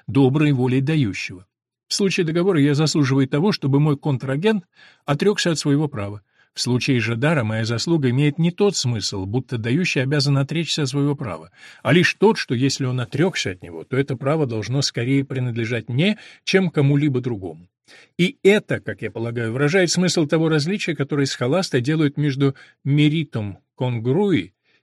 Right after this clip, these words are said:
и меритом кондигни. Заслуга,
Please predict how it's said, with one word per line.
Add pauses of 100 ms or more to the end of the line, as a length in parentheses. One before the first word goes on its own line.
(100)
и
меритом (140)
кондигни. (320)
Заслуга,